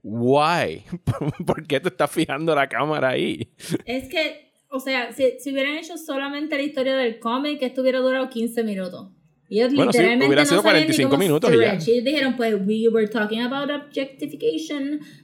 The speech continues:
Speaker 2: Let's objectify her body", porque el Joker va a objectify her body también. And this is so deep, you guys. Este, people are gonna find all of these layers. It's a metaphor. A mí me sorprende porque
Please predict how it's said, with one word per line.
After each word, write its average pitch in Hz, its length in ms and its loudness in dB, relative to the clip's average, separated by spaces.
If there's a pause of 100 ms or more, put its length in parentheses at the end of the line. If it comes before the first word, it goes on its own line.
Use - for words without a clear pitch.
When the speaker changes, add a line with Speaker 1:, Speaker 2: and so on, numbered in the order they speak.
Speaker 2:
Let's 214 420 0
objectify 254 760 -2
her 294 160 0
body", 285 440 -2
porque 233 340 0
el 202 120 -2
Joker 202 320 -6
va 254 240 -2
a 254 80 0
objectify 277 580 -6
her 311 160 -2
body 277 260 -2
también. 285 440 -6
And 214 180 -2
this 196 160 -6
is 190 220 -8
so 208 200 -4
deep, 262 320 -4
you 294 120 -4
guys. 277 640 -6
Este, 202 580 -6
people 226 360 0
are 233 140 -4
gonna 208 180 -8
find 196 200 -10
all 208 160 -6
of 233 80 -4
these 285 220 -8
layers. 269 600 -6 (460)
It's 190 160 -12
a 214 40 -2
metaphor. 180 560 -8 (260)
A 208 100 -4
mí 254 120 8
me 349 80 0
sorprende 381 360 0
porque 262 500 -2